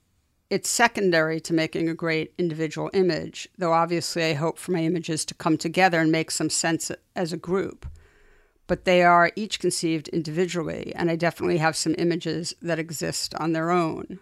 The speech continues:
Sometimes their place in the larger body of work becomes more apparent over time, and sometimes they remain standalone images.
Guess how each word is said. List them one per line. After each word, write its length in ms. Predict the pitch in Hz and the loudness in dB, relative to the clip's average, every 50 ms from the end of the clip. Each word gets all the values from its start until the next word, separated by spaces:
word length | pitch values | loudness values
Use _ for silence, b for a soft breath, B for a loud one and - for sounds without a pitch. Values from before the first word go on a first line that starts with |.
| _ _ _ _ _ _ _ _ _ _ - | _ _ _ _ _ _ _ _ _ _ -8
Sometimes 720 | - - 202 196 - 202 190 185 180 175 170 170 - - - | -2 0 0 0 4 4 6 6 6 6 4 2 0 -4 -6
their 160 | - 180 165 | -2 -4 -2
place 520 | - - - - 170 170 165 160 - - - - | -4 -4 -2 0 2 2 2 0 -2 -4 -4 -2
in 100 | 185 175 | 0 0
the 80 | 165 165 | 2 4
larger 340 | 165 202 220 226 180 175 | 4 4 4 4 2 0
body 280 | 165 151 160 165 165 170 | 0 2 2 2 2 0
of 100 | 165 156 | -2 -2
work 280 | 160 160 165 - - - _ _ _ - | -2 -4 -4 -6 -10 -18 _ _ _ -10
becomes 440 | 170 160 - 170 170 165 156 - | -8 -4 0 2 2 2 2 0
more 140 | - 160 160 | -2 -2 -2
apparent 400 | 160 - - 151 160 156 160 156 | -2 -4 -4 -2 0 0 2 0
over 220 | 156 151 151 156 147 | -2 -4 -4 -8 -8
time, 400 | - - 170 160 156 151 151 147 | -6 -2 0 0 0 0 0 0
and 120 | 147 160 | -2 -2
sometimes 540 | - - 170 160 - - 165 160 156 151 - | -2 -2 -4 -4 -2 -2 -2 -2 -2 -2 -4
they 120 | - 165 | -4 -4
remain 400 | 156 156 151 151 151 151 147 151 | -2 0 0 0 0 0 -2 -4
standalone 760 | 160 - - - - 151 151 151 151 - - 156 156 151 156 - | -4 -6 -8 -6 -4 -4 -2 -2 -4 -6 -6 -6 -6 -6 -4 -2
images. 500 | - 170 170 156 156 170 - - 170 - | 0 2 0 0 0 -6 -10 -10 -12 -14